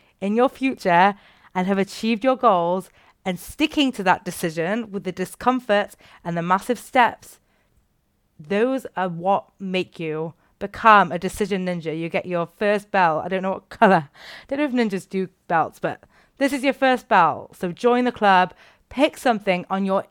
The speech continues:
indecision list and practice this. As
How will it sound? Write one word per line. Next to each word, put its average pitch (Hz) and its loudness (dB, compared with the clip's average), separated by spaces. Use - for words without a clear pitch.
indecision 208 -2
list 185 -2
and 202 -8
practice - -8
this. - -14
As 233 8